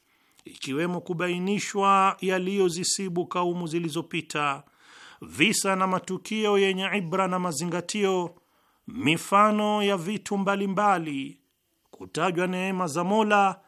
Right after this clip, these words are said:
maamrisho na makatazo yake,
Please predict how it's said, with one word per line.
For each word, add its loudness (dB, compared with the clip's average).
maamrisho 4
na 4
makatazo 0
yake, 0